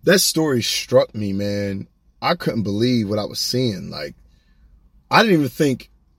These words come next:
ever in my lifetime, and I'm thirty-nine, that I would ever hear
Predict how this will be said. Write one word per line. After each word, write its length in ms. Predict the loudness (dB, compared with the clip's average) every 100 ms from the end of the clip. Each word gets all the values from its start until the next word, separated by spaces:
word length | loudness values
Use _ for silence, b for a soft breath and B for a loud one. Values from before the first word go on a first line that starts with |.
| _
ever 240 | 0 2 4
in 60 | 4
my 100 | 4
lifetime, 640 | 4 2 0 -4 -4 -2
and 80 | 0
I'm 120 | -2
thirty-nine, 920 | -4 -6 -2 0 0 0 0 -2 -6
that 140 | -6 -2
I 80 | 0
would 180 | 0
ever 460 | 2 0 0 -2 -4 _ _ _ _ _
hear 720 | -12 -2 2 4 2 2